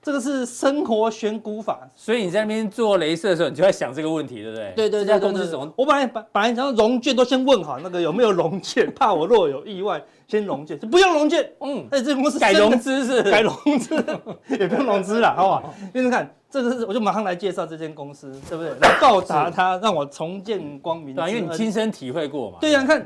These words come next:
Speaker 1: 以前，你看，已经说普普哎，对不对？
Speaker 2: 对。
Speaker 1: 大家可能还怕怕的。
Speaker 2: 嗯。
Speaker 1: 但大家最喜欢用一个理由是什么？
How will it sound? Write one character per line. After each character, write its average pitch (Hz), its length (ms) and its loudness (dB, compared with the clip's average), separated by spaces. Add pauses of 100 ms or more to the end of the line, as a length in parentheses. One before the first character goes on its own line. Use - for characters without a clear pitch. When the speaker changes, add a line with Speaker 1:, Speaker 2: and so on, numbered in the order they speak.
(100)
Speaker 1:
以 214 120 -6
前， 196 260 -6
你 220 60 -10
看， 226 180 -10 (300)
已 196 80 -10
经 208 80 -6
说 233 100 -4 (140)
普 185 140 -10
普 151 220 -14
哎， 110 160 -12
对 175 100 -10
不 190 40 -4
对？ 190 120 -4
Speaker 2:
对。 175 220 -6
Speaker 1:
大 226 100 2
家 233 60 0
可 170 100 -6
能 151 100 -8
还 156 140 -6
怕 180 260 -4
怕 180 240 -6
的。 120 100 -16 (180)
Speaker 2:
嗯。 190 240 -12
Speaker 1:
但 240 120 -4
大 262 100 4
家 277 60 4
最 240 140 -2
喜 185 80 -4
欢 185 100 -2
用 214 180 -2
一 202 120 -10
个 160 260 -4
理 123 200 -14
由 117 160 -14
是 117 80 -20
什 143 60 -14
么？ 113 140 -14